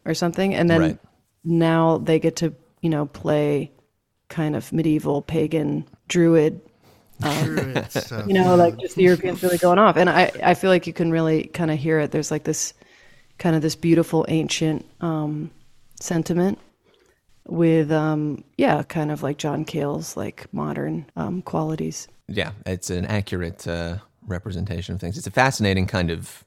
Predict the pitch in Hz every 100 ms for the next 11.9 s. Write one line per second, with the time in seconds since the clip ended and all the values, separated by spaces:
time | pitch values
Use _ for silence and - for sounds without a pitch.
0 | _ - - - 95 87 90 87 92 90
1 | 90 87 90 95 95 220 - 98 87 -
2 | 87 87 87 82 95 101 87 85 82 -
3 | - _ _ _ _ - 113 90 - 101
4 | 95 90 - - 85 82 - - - 92
5 | 90 98 - - 90 76 87 90 90 87
6 | 87 87 _ _ _ - 98 104 98 90
7 | - - 87 90 90 92 - 95 90 87
8 | 90 - 87 85 - - 82 82 - -
9 | _ - - 98 98 - 90 87 98 -
10 | - 95 90 - 90 92 90 90 92 101
11 | 98 90 85 85 - 90 82 85